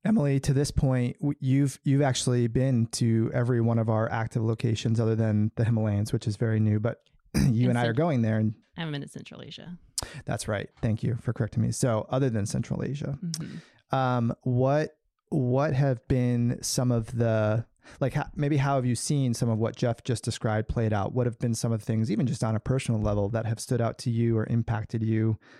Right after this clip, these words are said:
Speaker 1: from our field partners, the way you've seen discipleship happening, the way you've seen sort of holistic outreach and ministry happening, um, even though they're very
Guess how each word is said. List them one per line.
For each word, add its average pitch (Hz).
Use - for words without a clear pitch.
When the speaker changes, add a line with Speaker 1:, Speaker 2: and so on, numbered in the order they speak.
Speaker 1:
from 120
our 113
field 113
partners, 110
the 120
way 113
you've 113
seen 117
discipleship 120
happening, 110
the 110
way 110
you've 110
seen 113
sort 110
of 107
holistic 117
outreach 117
and 113
ministry 113
happening, 110
um, 110
even 120
though 117
they're 113
very 117